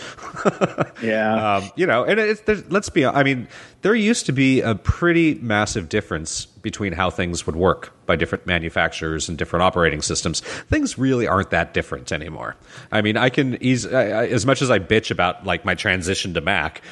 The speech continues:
Speaker 1: it's not that hard. I can swap from my P C to my Mac pretty much instantaneously and do exactly what I need to do without any problems. It's not gonna be any different either. Like, the only reason I would get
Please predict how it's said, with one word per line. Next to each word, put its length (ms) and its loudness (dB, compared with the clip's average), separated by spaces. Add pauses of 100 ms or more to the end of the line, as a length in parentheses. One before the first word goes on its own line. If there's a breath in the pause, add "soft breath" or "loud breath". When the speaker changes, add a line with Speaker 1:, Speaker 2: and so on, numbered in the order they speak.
(120)
Speaker 1:
it's 140 0
not 180 2
that 140 0
hard. 320 0 (300 soft breath)
I 80 0
can 460 -4
swap 640 0
from 160 0
my 160 2
P 200 -2
C 180 0
to 80 0
my 140 2
Mac 480 -4
pretty 160 2
much 280 0
instantaneously 880 -2 (240 loud breath)
and 180 0
do 140 0
exactly 400 0
what 120 0
I 40 0
need 180 -2
to 60 0
do 220 -2
without 340 0
any 140 -2
problems. 500 0 (180 loud breath)
It's 100 -18
not 100 4
gonna 140 2
be 100 4
any 140 4
different 340 0
either. 280 2
Like, 220 -2
the 120 0
only 100 0
reason 240 2
I 60 4
would 120 2
get 320 0